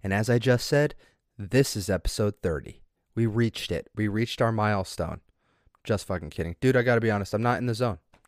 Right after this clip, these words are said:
I'm not in the podcast zone right now. I'm not in my space. I'm in my space physically, but mentally,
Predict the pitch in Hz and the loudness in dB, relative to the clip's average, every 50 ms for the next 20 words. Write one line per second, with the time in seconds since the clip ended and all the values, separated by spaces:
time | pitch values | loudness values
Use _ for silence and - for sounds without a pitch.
0 | - _ - - - - - - - - - - - - - - - 123 131 147 | -20 _ -20 -20 -20 -20 -20 -20 -20 -18 -18 -18 -18 -20 -18 -8 -2 0 2 2
1 | 151 160 151 120 - 147 151 147 - - 117 101 92 98 107 98 95 90 87 90 | 4 2 4 4 4 2 2 0 0 0 0 0 0 -2 -2 -2 -2 -2 -4 -4
2 | 80 92 90 85 82 85 98 110 123 139 - 131 135 127 110 - - - - - | -2 -2 -2 -2 -2 -4 -2 -2 -2 -2 -2 -4 -4 -4 -4 -6 -8 -8 -2 0
3 | 117 104 90 76 - - - - - - - - - - - - - 135 156 175 | 0 0 0 -2 -6 -8 -8 -8 -8 -8 -10 -12 -14 -16 -12 -6 -2 2 2 2
4 | 185 170 127 113 - - - 127 110 98 - - - 127 117 - 104 - - 90 | 2 2 0 -2 -4 -2 0 0 0 0 -2 -4 -4 -4 -4 -4 -6 -12 -8 -8
5 | 87 85 - - - 110 131 147 156 - 165 151 151 151 147 139 | -8 -6 -6 -6 -2 0 0 0 0 0 0 0 2 2 2 2